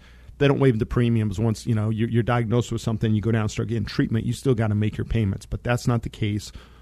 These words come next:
on the long-term care insurance in most cases. Okay, now let's switch over and talk about how you want to receive your benefits when you go on claim, because you do have a choice on the asset-based plans.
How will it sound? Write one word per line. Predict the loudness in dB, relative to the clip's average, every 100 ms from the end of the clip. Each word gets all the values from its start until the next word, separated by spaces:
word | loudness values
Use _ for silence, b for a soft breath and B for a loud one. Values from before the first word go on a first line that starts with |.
| B
on | -2
the | 0
long-term | 2 0 0 -2 -2
care | -2 0
insurance | 0 0 -2 -2
in | -2
most | -2 -2 -4
cases. | -6 -8 -8 -14 -16 B B B B B B
Okay, | 4 2 0 -14 B B B
now | 6
let's | 8 6
switch | 8 6 8
over | 6 6
and | 2
talk | 0 2 4
about | 6 4 4
how | -2 2 4
you | 4 2
want | 2 2 0 0
to | -2
receive | -2 -2 -2 0
your | 0
benefits | 0 4 4 4 2 0 0
when | -2 2 4
you | 4 2
go | 2 0 0
on | -2 -4
claim, | -4 0 0 -2 -6
because | -4 0 0
you | 0
do | -2 2 2 6
have | 4 2
a | -2
choice | -2 -2 0 0
on | 2
the | 0 2
asset-based | 0 2 -2 -4 -6 -2
plans. | -2 -2 -6